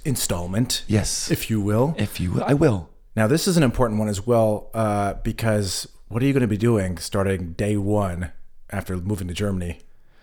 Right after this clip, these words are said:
Speaker 2: You gotta, you gotta eat food. Like, um, probably a lot of food, 'cause you get hungry <laughs> when you, when you're traveling and, uh, and moving
Speaker 1: Or
Speaker 2: and
Speaker 1: just
Speaker 2: everything.
Speaker 1: living.
Speaker 2: I mean, also when you're alive, you also need food.
Speaker 1: Usually
Speaker 2: That's a
Speaker 1: those
Speaker 2: good
Speaker 1: th-,
Speaker 2: point.
Speaker 1: three meals a day.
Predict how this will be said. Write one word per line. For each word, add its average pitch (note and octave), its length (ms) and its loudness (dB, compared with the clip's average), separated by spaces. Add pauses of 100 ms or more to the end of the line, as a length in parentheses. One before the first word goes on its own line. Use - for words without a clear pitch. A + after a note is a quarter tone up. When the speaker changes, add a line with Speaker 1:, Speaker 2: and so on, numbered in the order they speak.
(360)
Speaker 2:
You - 120 0
gotta, A2 380 0 (140)
you - 120 -4
gotta A#2+ 180 4
eat B2 140 4
food. B2+ 360 2 (400)
Like, - 200 -2
um, A2+ 120 4
probably A#2 280 4
a G#2 40 4
lot A2 180 6
of G2+ 80 0
food, G2 180 0
'cause G2+ 120 0
you G#2 80 2
get A#2 100 4
hungry A#2 540 4
<laughs> A#2 100 4
when A2 100 4
you, A2 220 4
when G#2+ 160 0
you're G#2 80 4
traveling G#2+ 540 4
and, G2+ 240 2
uh, F#2+ 220 0 (340)
and C#3 160 4
moving C3 260 8
Speaker 1:
Or A#2 40 10
Speaker 2:
and A#2 40 6
Speaker 1:
just A2+ 80 6
Speaker 2:
everything. A2+ 380 4 (160)
Speaker 1:
living. G#2 420 -2 (440)
Speaker 2:
I C3+ 120 6
mean, C#3+ 140 6
also B2+ 340 4
when A#2 80 2
you're A2 180 2
alive, A#2 420 6
you G#2 120 4
also A2 180 2
need G#2 140 2
food. - 80 -4
Speaker 1:
Usually - 240 6
Speaker 2:
That's A2 60 4
a G#2+ 40 6
Speaker 1:
those G#2 140 2
Speaker 2:
good C3+ 160 6
Speaker 1:
th-, A2+ 100 -2
Speaker 2:
point. B2 240 4
Speaker 1:
three B2+ 140 2
meals A#2+ 180 4
a G#2+ 60 0
day. A#2 160 4